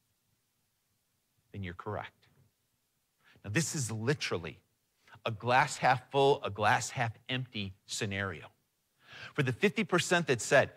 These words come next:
"I don't have a good, I don't have a two-way relationship with my dad," my heart ached for those. And these are, I mean, you're talking about, these are godly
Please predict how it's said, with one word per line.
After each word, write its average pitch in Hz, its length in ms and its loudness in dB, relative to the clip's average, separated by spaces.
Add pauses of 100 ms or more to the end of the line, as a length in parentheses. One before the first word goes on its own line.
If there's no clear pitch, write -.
(400)
"I 135 160 4
don't 175 200 2
have 113 560 4
a 113 80 -8
good, 95 280 0
I 104 80 4
don't 160 100 4
have 170 160 2
a - 20 -4
two-way 135 320 4
relationship 117 800 2 (160)
with 143 180 2
my 117 180 4
dad," 104 360 4 (1800)
my 120 240 -4
heart 135 320 -4 (360)
ached 98 280 -8 (680)
for 110 240 2
those. 80 400 -12
And 120 100 -12 (280)
these 196 220 0
are, 139 120 0 (140)
I - 60 -6
mean, 135 220 -4 (100)
you're 180 80 -4
talking 202 220 0
about, - 180 -6
these 190 180 -4
are 135 80 -10 (280)
godly 131 600 -6